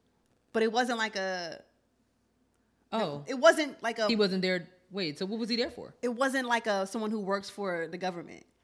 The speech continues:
Speaker 1: Ex-, girl, girl, I have to find it. I have to find it. Absolute chaos. Absolute
Speaker 2: What?
Speaker 1: chaos. I don't know what the hell's going on. I don't know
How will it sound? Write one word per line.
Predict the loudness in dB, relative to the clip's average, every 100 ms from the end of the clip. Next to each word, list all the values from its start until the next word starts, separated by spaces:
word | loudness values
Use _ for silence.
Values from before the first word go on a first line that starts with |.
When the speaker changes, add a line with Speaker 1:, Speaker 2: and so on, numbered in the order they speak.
| -2
Speaker 1:
Ex-, | 0 0 -6 -12 -16 -18 _ -20 -14
girl, | -4 -2 -2 -6 -10 -16 -16 -16 -20 _ _ _ _ _ _ _ _
girl, | -18 -18 -16 -14 -12 -8 0
I | 4
have | 4 4
to | -2 6
find | 6 6 2
it. | -2 -2
I | -4
have | -4
to | -6
find | -4 -4 -2
it. | -6 -12 -6
Absolute | -6 -6 -8 -10
chaos. | -8 -8 -8 -12 -18 -20 -20 -4
Absolute | 4 6 8 12 12
Speaker 2:
What? | 12 12
Speaker 1:
chaos. | 12 12 10 4 -2
I | 6
don't | 6 6
know | 2
what | 2 -2
the | 0
hell's | 2 2 2
going | 0 2
on. | 4 4 4 -2 -20 -4 4
I | 6
don't | 6 4
know | 4 6 6 4 2